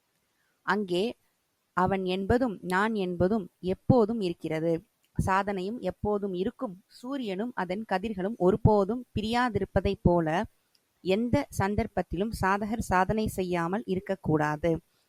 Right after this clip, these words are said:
சாதகர் ஒருவர் இடைவெளி விடாமல் சாதனை செய்யும் போதுதான் அவர் ஓமுடன் ஒன்றாக இருப்பதாக கூற முடியும். உலகின்ப நாட்டத்தை குறை, கடவுட்பற்றை அதிகரி. ஒழுக்கமான வாழ்க்கை மற்றும் தனக்கான கடமையை செய்வதன் மூலம் இதயத்தின் மாசுகள் கழுவப்பட வேண்டும்.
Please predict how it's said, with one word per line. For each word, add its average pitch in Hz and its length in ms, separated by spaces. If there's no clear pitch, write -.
சாதகர் 247 420
ஒருவர் 202 380
இடைவெளி 220 600
விடாமல் 196 540
சாதனை 208 440
செய்யும் 175 400
போதுதான் 190 580
அவர் 185 420
ஓமுடன் 226 500
ஒன்றாக 196 500
இருப்பதாக 175 600
கூற 180 240
முடியும். 156 480
உலகின்ப 254 500
நாட்டத்தை 208 580
குறை, 180 360
கடவுட்பற்றை 233 800
அதிகரி. 160 560
ஒழுக்கமான 254 600
வாழ்க்கை 220 520
மற்றும் 202 380
தனக்கான 214 560
கடமையை 208 520
செய்வதன் 220 480
மூலம் 185 400
இதயத்தின் 233 600
மாசுகள் 196 500
கழுவப்பட 208 500
வேண்டும். 160 440